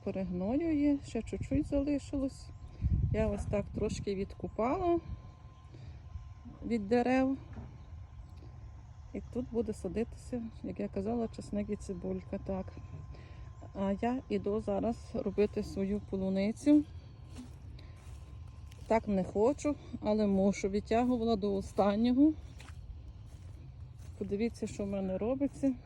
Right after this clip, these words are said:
Ще кущі сюди пересадила. Ось така полуниця заросла. Земля волога, тож я думаю, може, сьогодні справлюся. Отут в мене росли помідори, хто пам'ятає.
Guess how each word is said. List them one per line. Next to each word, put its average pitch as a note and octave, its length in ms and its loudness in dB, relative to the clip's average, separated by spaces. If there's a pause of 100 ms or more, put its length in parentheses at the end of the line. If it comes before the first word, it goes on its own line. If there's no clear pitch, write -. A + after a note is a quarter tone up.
(680)
Ще A3 180 2
кущі A#3 460 0
сюди B3+ 340 4
пересадила. A#3 840 4 (1120)
Ось G#3 160 -6
така A3 320 -2
полуниця F#3+ 640 -2
заросла. A#3 720 0 (500)
Земля A3 480 2
волога, A#3+ 520 4
тож G#3 140 -4
я G#3 140 2
думаю, G#3 300 2
може, A3+ 260 6
сьогодні G3+ 420 0
справлюся. F3+ 720 -2 (1400)
Отут - 260 2
в - 20 4
мене A3 260 6
росли G#3 440 2
помідори, G3+ 520 6
хто - 200 2
пам'ятає. D#4 760 8